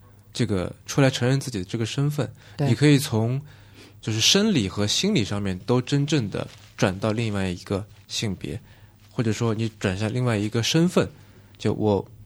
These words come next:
Speaker 1: 可能不是纯，就百分之一百男的，也不是百分之百女的，我是以前是男的，现在是女的，或者反过来，对吧？你可以来承认这一个新的特殊的身份。
Speaker 2: 对。
Speaker 1: 啊，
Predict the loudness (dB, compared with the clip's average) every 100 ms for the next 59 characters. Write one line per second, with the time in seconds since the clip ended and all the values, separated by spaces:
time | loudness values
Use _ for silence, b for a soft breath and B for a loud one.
0 | -20 -20 -20 -10 -4 -2 -4 -10 -20 -8
1 | -2 2 4 4 2 b b b b b
2 | b -4 0 0 0 -4 -10 -8 2 2
3 | 4 4 2 -2 -10 -12 -6 -2 -2 -4
4 | -6 -4 -4 -4 -4 -6 -10 -12 B B
5 | -2 -2 -2 -2 -4 -4 -2 -4 -6 -6
6 | -4 -4 -6 -10 -10 -6 -4 -2 -4 -2
7 | -2 -2 -4 b b b b -20 -8 -6
8 | -4 -4 2 4 4 2 0 -2 0 0
9 | 2 0 -2 B B B -2 0 0 0
10 | 0 2 0 0 -2 -6 -6 -10 -10 -4
11 | 0 0 -2 -10 -8 -8